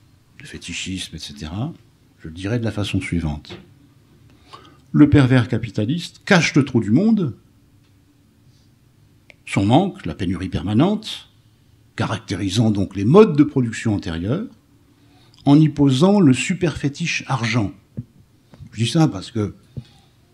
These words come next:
dans la théorie freudienne, le petit qui ne veut pas que sa mère le laisse tomber pour un autre homme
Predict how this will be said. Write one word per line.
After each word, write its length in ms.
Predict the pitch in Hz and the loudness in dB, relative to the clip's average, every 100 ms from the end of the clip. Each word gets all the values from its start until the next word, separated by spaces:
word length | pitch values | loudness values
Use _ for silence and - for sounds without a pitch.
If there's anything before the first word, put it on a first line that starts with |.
| _ _ _ _ _ - | _ _ _ _ _ -18
dans 160 | 95 90 | -12 -10
la 100 | 92 | -10
théorie 280 | 90 95 | -12 -18
freudienne, 600 | 98 110 110 151 147 - - - | -14 -10 0 4 4 2 -8 -10
le 240 | 101 107 110 | -2 -2 0
petit 500 | 160 156 - 156 139 | 0 0 -2 -6 -6
qui 160 | - | -6
ne 40 | 107 | -2
veut 180 | 117 120 | -2 -2
pas 200 | 151 147 | -4 -4
que 140 | 110 | -8
sa 180 | - 107 | -16 -14
mère 260 | 135 120 | -12 -10
le 80 | 101 | -10
laisse 220 | 104 104 | -12 -16
tomber 280 | - 113 120 | -16 -14 -14
pour 200 | 104 92 | -16 -16
un 60 | 98 | -10
autre 220 | 123 - | -8 -2
homme 400 | 214 226 156 | 2 2 2